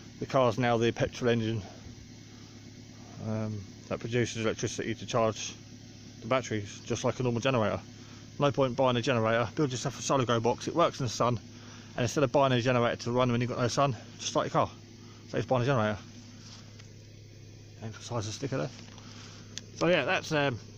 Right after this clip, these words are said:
on charge, plus we're using the inverter. Again, that's a twelve volt, six volt battery box. Um,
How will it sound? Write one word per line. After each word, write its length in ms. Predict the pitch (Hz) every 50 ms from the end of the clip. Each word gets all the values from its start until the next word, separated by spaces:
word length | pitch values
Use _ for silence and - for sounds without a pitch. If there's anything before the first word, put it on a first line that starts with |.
| - - - - - - - - - - - - - - -
on 100 | 147 139
charge, 300 | - 156 160 165 - -
plus 220 | - 185 - -
we're 80 | 160 139
using 300 | 120 170 160 156 135 143
the 120 | 135 135
inverter. 440 | 127 123 143 143 127 - 120 110 - -
Again, 160 | 127 139 139
that's 180 | 143 139 - -
a 40 |
twelve 400 | - - - 160 151 143 139 120
volt, 320 | - 147 139 135 - - -
six 280 | - - 127 - -
volt 260 | - - 131 127 - -
battery 280 | 135 - - - 135
box. 400 | 127 143 143 - - - - - - - - - - - - - - - - - - - -
Um, 280 | 120 117 113 110 110